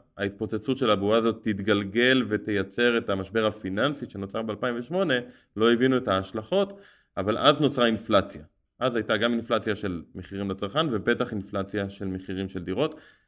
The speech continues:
זה לא המצב היום, אה, בארצות הברית, אין אינפלציה במחירי הדיור, אין אינפלציה במחירי הצרכן.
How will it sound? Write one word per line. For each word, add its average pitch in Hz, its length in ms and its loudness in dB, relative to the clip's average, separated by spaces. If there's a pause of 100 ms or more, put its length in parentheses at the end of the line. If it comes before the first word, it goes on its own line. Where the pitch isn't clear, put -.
(180)
זה 98 280 0
לא 120 180 4
המצב 107 380 0
היום, 95 300 0 (320)
אה, 90 220 -8
בארצות 92 360 -8
הברית, 131 560 0 (140)
אין 120 260 -2
אינפלציה 110 420 -4
במחירי 98 420 -4
הדיור, 107 540 0
אין 117 180 0
אינפלציה 107 420 -4
במחירי 98 420 -4
הצרכן. 104 560 0